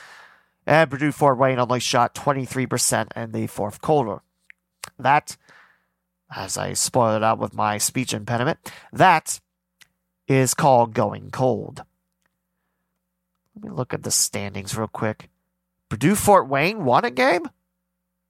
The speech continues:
Wow. I'm a little surprised on the seeding. I know Detroit Mercy closed up shop. I'm not surprised about that, but Purdue Fort Wayne's one and nineteen and one and twenty-two overall. U I C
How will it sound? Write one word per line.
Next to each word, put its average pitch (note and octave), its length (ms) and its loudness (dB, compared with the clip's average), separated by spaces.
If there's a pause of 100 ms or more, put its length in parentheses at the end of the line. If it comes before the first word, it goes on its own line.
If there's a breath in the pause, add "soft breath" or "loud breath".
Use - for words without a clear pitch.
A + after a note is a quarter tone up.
(420)
Wow. C3 640 2
I'm - 260 -18
a - 20 -6
little C4 140 2
surprised F3+ 560 2
on D3+ 100 -6
the B2+ 100 -4
seeding. C3 600 -2 (800)
I A2+ 80 -8
know B2+ 120 2
Detroit A#2 360 -2
Mercy A#2 500 0 (400 loud breath)
closed B2+ 320 2
up A#2 140 2
shop. A#2 400 4
I'm A#2+ 80 -2
not B2 180 2
surprised B2 400 0
about A2+ 280 0
that, A#2+ 340 2
but A#2+ 240 0
Purdue D#3 260 -2
Fort G3+ 240 2
Wayne's E3 320 -4
one D3 160 0
and F3 120 -6
nineteen D#3 640 -4 (600)
and A2+ 100 -14
one C3 160 2
and B2 120 -6
twenty-two B2 480 -2
overall. A#2 480 2
U E3+ 160 0
I G#3 120 4
C D#3+ 460 -2